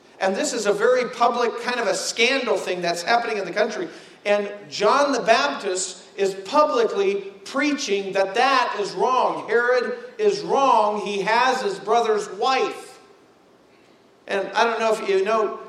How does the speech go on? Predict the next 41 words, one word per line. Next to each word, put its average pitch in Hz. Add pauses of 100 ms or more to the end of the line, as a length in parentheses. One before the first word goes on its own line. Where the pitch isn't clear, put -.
(120)
if -
you 185
think 247
about 220
kingdoms 214
and 190
the 190
way 220
things 208
went, 226 (340)
people 262
usually 226
weren't 233 (200)
crying 240
out 240
and 185
preaching 214
against 226
the 208
king. - (920)
And 180
so 214
that 214
caused 208
kind 190
of 202
an 220
issue. 214 (720)
And 170
Herod 220
and, 175
and 175
his 170
wife, 208 (480)
Herodias, 190
new 180
wife, 196
they 185
didn't 226
appreciate 180
that. 131